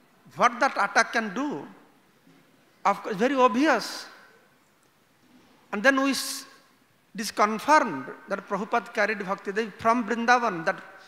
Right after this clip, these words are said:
that's predicted. Prabhu-, Bhakti Devi told herself to Nardamuni that, "I'll leave Vrindavan, I'll go to foreign countries." And through Prabhupada's heart, when she was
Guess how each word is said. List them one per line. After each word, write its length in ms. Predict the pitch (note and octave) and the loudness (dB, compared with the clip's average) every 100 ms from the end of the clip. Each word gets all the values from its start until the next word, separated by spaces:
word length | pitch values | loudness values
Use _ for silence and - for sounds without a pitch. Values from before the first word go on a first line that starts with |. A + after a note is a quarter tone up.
| - | -16
that's 140 | F3+ | -14
predicted. 540 | - G3+ G3 C4 C4+ A3+ | -6 -4 -4 -2 0 0
Prabhu-, 300 | - G#3+ F#3 - | 0 -2 -4 -10
Bhakti 300 | F#3+ F#3 - | -6 -6 -2
Devi 120 | A#3 G#3+ | -4 -2
told 300 | A#3 B3 A3+ | 0 0 0
herself 800 | G3+ G3 - B3 C#4 G3+ - - - - | -2 -2 -2 0 0 -2 -12 -20 -14 -8
to 60 | |
Nardamuni 760 | G3 F#3 F#3+ A#3+ C4 C4 F3 C3+ - - - _ _ _ - _ _ _ - | 0 2 2 0 -2 -2 -6 -10 -18 -20 -20 _ _ _ -20 _ _ _ -16
that, 100 | F3 | -2
"I'll 140 | G3 | 0
leave 480 | G3+ G#3+ C4+ G#3 B3 - - _ _ | 0 -2 -4 -4 -10 -12 -20 _ _
Vrindavan, 380 | F#3+ G#3 A#3 A#3+ | -10 -2 0 4
I'll 180 | A3+ A3 | 2 2
go 160 | G3 A#3+ | 0 0
to 200 | B3+ A#3+ | 0 -6
foreign 340 | - G#3+ B3 | 2 2 2
countries." 680 | C4+ C#4 A#3 B3 C#3+ - - - _ _ _ _ _ _ _ _ _ _ _ _ | 2 0 0 -4 -6 -12 -18 -20 _ _ _ _ _ _ _ _ _ _ _ _
And 140 | F3+ - | -14 -6
through 200 | C4+ C#4 | -4 -2
Prabhupada's 520 | B3 B3+ B3+ B3+ B3 | 2 2 2 0 0
heart, 400 | G#3+ A3+ A3 - - - - _ _ _ _ _ _ _ _ | 2 2 2 -6 -16 -20 -20 _ _ _ _ _ _ _ _
when 520 | F3+ G#3+ A#3+ A3+ F3+ E3 - _ _ | 2 2 2 -4 -10 -14 -20 _ _
she 180 | - G#3+ | -6 -6
was 140 | G3+ | -6